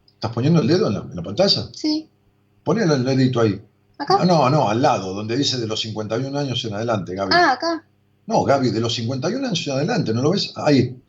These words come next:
Speaker 2: Sí.
Speaker 1: ¿Ves? De los cincuenta y un años en adelante tenés una etapa once. Muy bien. El once significa
Speaker 2: ¿Listo?
Speaker 1: Sí, listo, gracias, gorda. Sin-, gracias. El once significa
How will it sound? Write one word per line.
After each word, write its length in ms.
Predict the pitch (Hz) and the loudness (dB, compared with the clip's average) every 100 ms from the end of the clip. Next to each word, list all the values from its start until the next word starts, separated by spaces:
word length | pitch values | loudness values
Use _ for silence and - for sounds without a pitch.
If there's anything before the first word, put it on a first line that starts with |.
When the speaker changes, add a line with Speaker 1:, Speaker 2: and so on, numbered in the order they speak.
| _ | _
Speaker 2:
Sí. 120 | 392 403 - - | 0 0 -2 -2
Speaker 1:
¿Ves? 500 | 180 240 - - - _ _ | 2 2 0 -6 -18 _ _
De 120 | - 113 | -4 -2
los 140 | 117 | 0
cincuenta 420 | 127 127 139 131 | 0 0 0 2
y 40 | 160 | 2
un 120 | 196 | 2
años 300 | 185 170 - | 2 2 0
en 80 | 127 | 0
adelante 340 | 123 165 160 | 0 2 0
tenés 260 | 113 113 113 | -2 -4 -4
una 120 | 113 | -6
etapa 320 | 104 110 95 | -4 -2 -2
once. 480 | 85 76 73 - - _ _ _ _ _ _ - | -4 -4 -4 -6 -8 _ _ _ _ _ _ -6
Muy 360 | 104 120 110 | -2 2 2
bien. 180 | 87 73 - - - - - - - - - - - - _ - | 0 -4 -10 -16 -18 -20 -18 -20 -20 -20 -20 -20 -20 -20 _ 2
El 160 | 147 | 4
once 640 | 226 196 160 - 156 185 - | 6 4 2 0 -2 -6 -8
significa 1000 | - - 120 120 120 190 - 113 113 135 - - - _ _ _ - _ _ | -4 -4 -4 -12 -10 -10 -8 -8 -6 -8 -14 -20 -20 _ _ _ -20 _ _
Speaker 2:
¿Listo? 320 | _ 320 320 _ _ _ _ - | _ -20 -20 _ _ _ _ -12
Speaker 1:
Sí, 260 | - 113 85 | -8 -6 -6
listo, 300 | 92 - 78 | -10 -12 -10
gracias, 340 | 90 87 73 | -4 -4 -4
gorda. 260 | 82 87 82 _ - - - - | -6 -8 -10 _ -20 -20 -20 -14
Sin-, 300 | - 113 110 | -8 -6 -6
gracias. 500 | 113 117 - 82 - - - - | 0 2 2 -2 -8 -18 -20 -10
El 160 | 110 170 | -2 0
once 240 | 180 180 | 2 2
significa 800 | 156 139 135 131 113 113 123 - | 0 -2 -4 -2 -2 -2 -4 -8